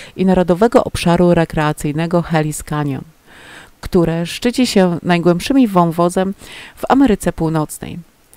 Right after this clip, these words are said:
Wycięty w ciągu wieków przez rzekę Snake miejscami ma kilka mil głębokości i do dziesięciu mil szerokości. Siedemdziesiąt pięć procent tych terenów jest pozbawionych dróg. Ma natomiast dziewięćset mil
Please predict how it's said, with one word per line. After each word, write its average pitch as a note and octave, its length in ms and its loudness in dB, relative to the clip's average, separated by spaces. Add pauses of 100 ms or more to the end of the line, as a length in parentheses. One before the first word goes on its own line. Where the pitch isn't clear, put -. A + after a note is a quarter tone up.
(220)
Wycięty C#4 400 4
w - 80 -6
ciągu F3+ 360 0
wieków F3+ 560 0
przez E3 280 -4
rzekę F#3 360 0
Snake F#3 460 -4
miejscami E3+ 600 -4
ma E3+ 140 -2
kilka A3 380 0
mil E3+ 180 0
głębokości E3 880 -2
i E3 360 -4
do E3+ 120 2
dziesięciu G3+ 480 0
mil D#3+ 220 -4
szerokości. E3+ 760 -6 (760)
Siedemdziesiąt G3+ 600 0
pięć F3 220 -2
procent A#3 380 0
tych - 160 -4
terenów F3 460 0
jest F#3 140 -4
pozbawionych F#3 720 2
dróg. D#3+ 380 -6 (400)
Ma F#3 100 2
natomiast F#3 640 0
dziewięćset B3 680 -2
mil F3+ 220 0